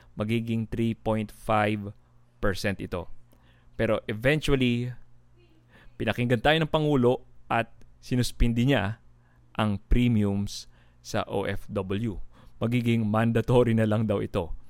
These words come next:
I'm sure, I'm very sure, maraming magvo-volunteer at magkakandara pa na magpakaltas ng three percent ng kanilang sweldo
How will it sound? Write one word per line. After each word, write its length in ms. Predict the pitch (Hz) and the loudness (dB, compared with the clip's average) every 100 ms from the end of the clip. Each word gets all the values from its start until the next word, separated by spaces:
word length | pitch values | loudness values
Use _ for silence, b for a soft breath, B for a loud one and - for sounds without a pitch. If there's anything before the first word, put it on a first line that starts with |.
| b b b | b b b
I'm 180 | 127 120 | -2 0
sure, 540 | 107 175 147 104 90 - - - - b b b | 2 6 6 6 0 -12 -18 -20 -20 b b b
I'm 400 | 123 127 127 113 | 6 6 6 2
very 400 | 107 123 123 117 | 8 8 8 4
sure, 400 | 113 101 87 - - - - b b b - | 2 -2 -2 -8 -14 -18 -20 b b b -2
maraming 720 | 117 120 113 113 113 117 131 | 2 6 8 8 8 6 4
magvo-volunteer 1120 | 123 110 110 107 117 127 123 113 - 117 92 - | 2 2 2 6 8 8 8 4 4 4 2 0
at 160 | 120 - - - - | -6 -8 -20 -20 -4
magkakandara 880 | 117 110 120 117 123 113 107 107 104 | -2 2 2 4 4 6 8 8 8
pa 240 | 98 - - b b b b b - | 4 -2 -8 b b b b b 0
na 80 | 117 | 4
magpakaltas 1500 | 113 107 - - - _ - - - - 117 117 127 127 - | 4 0 -12 -20 -20 _ -20 -20 -8 -2 2 6 8 8 6
ng 240 | 120 117 | 0 0
three 240 | - 139 120 | 4 4 6
percent 400 | 120 - 131 110 | 4 6 2 2
ng 80 | 104 | 0
kanilang 400 | 143 151 139 139 | 4 4 6 4
sweldo 480 | - 135 123 117 | 4 4 6 2